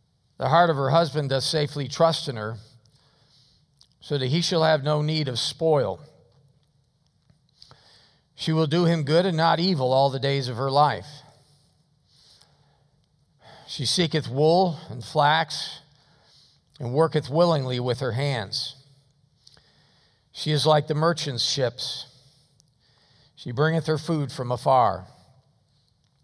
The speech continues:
She riseth while it als-, riseth also while it is yet night, and giveth meat to her household and a portion to her maidens.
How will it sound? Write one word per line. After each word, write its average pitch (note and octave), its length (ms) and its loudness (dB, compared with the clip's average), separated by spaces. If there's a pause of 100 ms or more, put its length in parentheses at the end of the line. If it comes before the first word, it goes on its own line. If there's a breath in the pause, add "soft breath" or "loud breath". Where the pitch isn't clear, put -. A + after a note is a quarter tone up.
(600 soft breath)
She C3 160 -8
riseth E3 560 4
while D3+ 280 6
it C3+ 60 2
als-, D3 440 0 (960)
riseth D3+ 440 0
also D#3+ 360 4
while D3 360 4
it C3+ 80 -2
is B2+ 180 -4
yet D#3 220 0
night, C#3 280 -2 (1400 soft breath)
and B2 120 -8
giveth C3+ 240 -2
meat D3+ 200 -4
to D#3+ 140 -2
her D#3+ 140 4
household C3 640 2
and A#2+ 100 -6
a A2 40 -8
portion B2+ 440 -4
to C3+ 140 -8
her B2 100 -6
maidens. G#2+ 640 -8